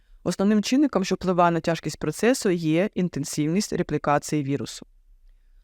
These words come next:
У хворих із високою реплікацією вірусу майже завжди виявляють клінічні ознаки позапечінкових уражень. Найбільше клінічне значення мають судинні ураження, це різні форми васкулітів.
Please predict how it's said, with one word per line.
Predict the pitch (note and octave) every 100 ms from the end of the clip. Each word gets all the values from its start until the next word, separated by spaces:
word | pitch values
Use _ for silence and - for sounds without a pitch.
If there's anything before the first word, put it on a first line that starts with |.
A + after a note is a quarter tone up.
| _
У | F#3+
хворих | G3+ A#3 C#4+ A#3+
із | - F#3
високою | G3+ - G3 - E3+
реплікацією | F3+ G3 G#3+ G#3+ G#3 - G3+ G3+
вірусу | F#3+ - F#3+ - _
майже | - G#3 A3+
завжди | A3 A3+ G#3+ E3 D#3+
виявляють | D3 D#3 D#3 D#3+ A3 -
клінічні | - E3+ D#3 E3 -
ознаки | F3+ G3+ A3 G#3 -
позапечінкових | G3+ B3 A#3 E3+ D#3 D#3 F3 E3+ E3
уражень. | D#3+ C#3+ C#3 - - _ _ - - - _ -
Найбільше | F3+ E3+ - G#3+
клінічне | F3+ E3+ E3+
значення | E3+ E3+ E3 D#3+ D#3+
мають | E3 D#3+ E3
судинні | - D#3+ D#3 D3+
ураження, | C#3+ C3+ C3+ C3+ B2+ - _ _
це | - E3+ D#3+
різні | E3 F3 E3+
форми | - E3+ D#3+
васкулітів. | D#3 - E3 D3 - -